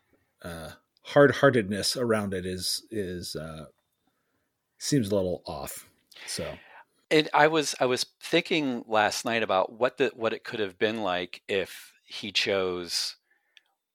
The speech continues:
Speaker 2: um, actors who were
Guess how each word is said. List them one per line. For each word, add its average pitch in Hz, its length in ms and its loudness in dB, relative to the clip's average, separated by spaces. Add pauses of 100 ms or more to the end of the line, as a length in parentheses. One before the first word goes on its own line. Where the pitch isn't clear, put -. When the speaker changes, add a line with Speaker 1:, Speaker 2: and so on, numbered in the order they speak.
(540)
Speaker 2:
um, 87 680 -4 (460)
actors 95 800 0 (960)
who 151 140 0
were 101 560 4